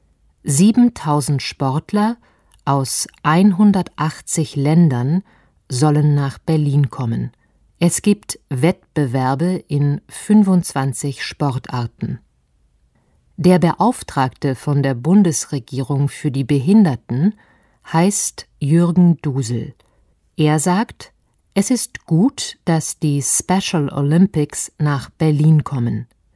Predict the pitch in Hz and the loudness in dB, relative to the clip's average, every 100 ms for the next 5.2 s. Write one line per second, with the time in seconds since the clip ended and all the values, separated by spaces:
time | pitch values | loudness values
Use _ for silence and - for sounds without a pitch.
0 | _ _ _ 170 156 160 - 226 269 170 | _ _ _ -2 0 0 0 -2 -2 -6
1 | 135 135 160 196 - - 139 147 214 - | -4 0 2 0 -2 -8 -4 -2 -2 -4
2 | - 127 131 208 - _ _ _ _ - | -8 -4 0 0 0 _ _ _ _ -4
3 | 160 156 - 170 185 254 - 202 180 160 | -2 0 2 4 4 2 0 2 2 2
4 | - - 143 117 190 214 156 120 127 147 | -2 -4 -4 0 4 4 2 -4 -2 2
5 | 202 | 0